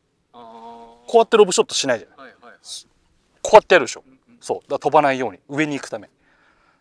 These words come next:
Speaker 2: らロフトをつけて、こうポンと浮かしたいんだったら、クラブと右腕の角度をなるべくまっすぐにするイメージで、こうポンと打ってあげたら、上にポンって出る。
Speaker 1: ドライバーとかは飛ばしたいじゃん。
Speaker 2: ああ。
Speaker 1: 飛ばしたいクラブは飛ばないのに、飛ばしたくないクラブが飛んじゃうんだよね、思って。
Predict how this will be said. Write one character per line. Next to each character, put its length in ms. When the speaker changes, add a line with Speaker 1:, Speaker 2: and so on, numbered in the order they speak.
Speaker 2:
ら 100
ロ 100
フ 80
ト 240
を 60
つ 140
け 120
て、 160
こ 80
う 20
ポ 160
ン 60
と 100
浮 40
か 120
し 60
た 100
い 40
ん 40
だ 80
っ 40
た 120
ら、 200
ク 100
ラ 120
ブ 140
と 260
右 260
腕 160
の 100
角 260
度 180
を 120
な 100
る 100
べ 100
く 120
ま 100
っ 40
す 160
ぐ 80
に 80
す 360
る 100
イ 40
メ 140
ー 20
ジ 100
で、 120
こ 200
う 140
ポ 140
ン 20
と 120
打 40
っ 20
て 120
あ 40
げ 60
た 120
ら、 120
上 160
に 80
ポ 140
ン 20
っ 40
て 100
出 80
る。 60
Speaker 1:
ド 80
ラ 100
イ 40
バ 100
ー 100
と 60
か 80
は 80
飛 140
ば 100
し 80
た 80
い 60
じ 80
ゃ 40
ん。 80
Speaker 2:
あ 140
あ。 100
Speaker 1:
飛 80
ば 140
し 100
た 80
い 80
ク 120
ラ 100
ブ 120
は 80
飛 160
ば 120
な 100
い 60
の 100
に、 60
飛 140
ば 80
し 80
た 100
く 120
な 100
い 60
ク 100
ラ 60
ブ 100
が 80
飛 160
ん 20
じ 80
ゃ 40
う 20
ん 20
だ 60
よ 60
ね、 60
思 80
っ 60
て。 60